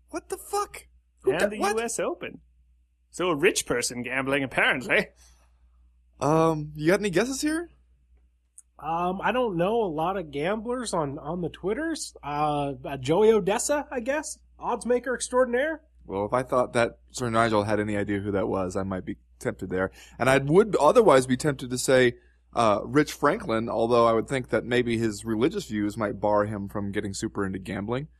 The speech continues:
Speaker 1: Uh, so, therefore, I'm gonna go with the other Rich Franklin, Randy Couture.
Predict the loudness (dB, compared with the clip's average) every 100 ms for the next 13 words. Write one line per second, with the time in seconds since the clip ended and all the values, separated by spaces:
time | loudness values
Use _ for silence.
0 | _ _ _ 2 4 6 4 2 -2 0
1 | 4 6 4 0 -10 _ 2 2 4 2
2 | 2 2 4 4 4 4 4 4 2 -2
3 | -2 -4 -4 -4 -4 -2 -4 -6 -8 -6
4 | -8